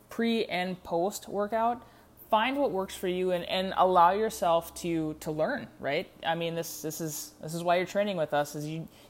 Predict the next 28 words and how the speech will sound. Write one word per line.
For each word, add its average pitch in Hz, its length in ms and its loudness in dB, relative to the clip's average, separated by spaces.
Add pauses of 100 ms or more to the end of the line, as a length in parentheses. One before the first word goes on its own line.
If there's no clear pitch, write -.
you 202 80 -4
wanna 302 240 0
learn 165 240 4
more 160 160 0
about 156 240 2
your 143 120 -6
body, 131 440 0
and, 127 220 -8
and 151 160 -4
we 160 80 0
wanna 160 240 0
give 151 180 -4
you 151 80 -4
that, 143 420 0
that 147 140 2
opportunity. 151 600 0
So, 151 320 4 (500)
um, 151 380 -4 (180)
have 196 380 0 (100)
a 180 60 4
little 196 240 2
bit 208 140 2
of 214 80 2
something 190 500 -4
before 175 320 0
you 175 100 2
work 180 240 0
out. 139 320 2